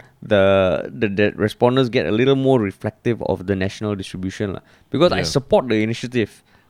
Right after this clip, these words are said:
Speaker 1: but when I saw that, I was like, "Uh, okay, that,
Speaker 2: Yeah.
Speaker 1: that, that skewed it for me lah."
Speaker 2: Yeah,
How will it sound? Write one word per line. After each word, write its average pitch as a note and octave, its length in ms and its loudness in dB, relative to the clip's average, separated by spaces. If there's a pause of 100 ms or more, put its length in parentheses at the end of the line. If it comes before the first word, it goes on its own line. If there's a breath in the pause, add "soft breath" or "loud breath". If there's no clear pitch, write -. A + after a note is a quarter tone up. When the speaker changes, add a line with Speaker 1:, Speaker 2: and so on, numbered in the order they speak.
Speaker 1:
but A2 280 6
when A#2+ 100 2
I B2 60 2
saw E3+ 240 0
that, D3+ 160 2
I - 20 2
was A2+ 140 2
like, G2+ 200 0
"Uh, D3 800 -2
okay, B2+ 480 2 (560 soft breath)
that, C3 160 4
Speaker 2:
Yeah. E2+ 180 -6 (500)
Speaker 1:
that, G#2+ 260 0
that B2+ 120 0
skewed A#2+ 300 4
it B2 80 4
for G#2 140 -6
me G#2 160 0
lah." F2+ 100 -6 (400)
Speaker 2:
Yeah, E2 400 -6